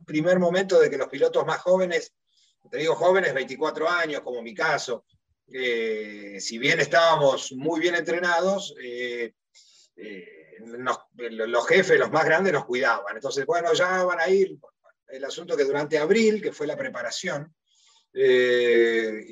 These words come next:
iban yendo grupos de pilotos al sur, a Puerto Santa Cruz. Todavía no había empezado la guerra, obviamente. Y, y no nos tocaba a,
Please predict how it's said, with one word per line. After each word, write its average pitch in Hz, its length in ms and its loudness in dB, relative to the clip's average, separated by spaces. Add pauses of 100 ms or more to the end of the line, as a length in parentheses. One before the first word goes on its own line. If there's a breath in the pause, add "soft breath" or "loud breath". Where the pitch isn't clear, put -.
(100)
iban 156 300 4
yendo 160 320 2
grupos 151 300 2
de 143 100 6
pilotos 143 460 0
al 147 140 2
sur, 214 440 -4
a 113 140 -16
Puerto 143 320 -4
Santa 139 300 -4
Cruz. 196 480 2 (520)
Todavía 123 260 -4
no 123 60 -2
había 127 120 -4
empezado 110 540 -2
la 92 140 -10
guerra, - 300 -4
obviamente. 101 600 -12 (420)
Y, 143 920 4
y 147 40 -2
no 170 100 2
nos 170 100 2
tocaba 170 360 6
a, 127 460 0